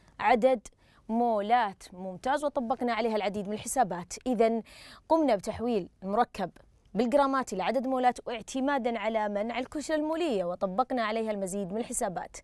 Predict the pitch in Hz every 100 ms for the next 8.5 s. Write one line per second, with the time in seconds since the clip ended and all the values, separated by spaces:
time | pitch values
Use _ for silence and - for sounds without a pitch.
0 | - - - - 294 - 247 185 170 -
1 | - 185 208 - 196 190 185 - _ _
2 | _ _ - - - - - 277 302 -
3 | 202 - - - - - 349 359 262 262
4 | 240 240 214 - - - _ - 247 214
5 | 180 - - - 214 302 294 220 180 160
6 | - 311 285 262 214 190 175 220 302 339
7 | 311 285 247 285 285 - 240 240 220 202
8 | 214 240 262 233